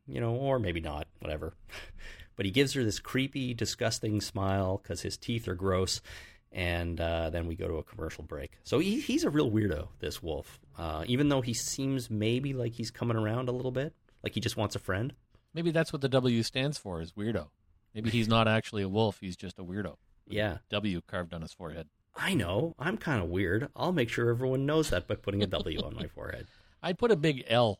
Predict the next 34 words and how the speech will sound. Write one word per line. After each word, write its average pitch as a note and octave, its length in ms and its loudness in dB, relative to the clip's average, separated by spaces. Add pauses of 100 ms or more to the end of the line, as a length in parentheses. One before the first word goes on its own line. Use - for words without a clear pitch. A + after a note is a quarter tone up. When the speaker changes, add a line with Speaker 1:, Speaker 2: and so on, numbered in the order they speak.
Speaker 2:
on F#2+ 180 -6
my, G2 380 2
uh, F2+ 280 -2
on F#2+ 80 -4
my F#2 180 0
forehead D#2+ 400 -6 (400)
for - 120 -10
loser. F2+ 540 -2 (440)
Speaker 1:
Loser. G2+ 800 0
Speaker 2:
Yeah, G#2+ 220 0
if F2 220 -2
Speaker 1:
L- - 20 2
Speaker 2:
I G2 80 2
had, G2 340 -2
uh, F#2 140 -2
if F2+ 100 -8
I G#2 40 -4
had F#2+ 80 -2
a F2+ 60 -4
choice. G#2+ 220 0
But A#2+ 140 -12
then C3+ 140 4
I B2+ 80 4
could A2+ 120 -2
hang A#2 220 4
out B2 120 6
with A#2 140 6
him, F#2+ 200 0
and F#2+ 100 -2
it F#2 80 0
would F#2 140 -2
be G2 80 -2
like, F#2 160 0
"Whatever, G#2 640 4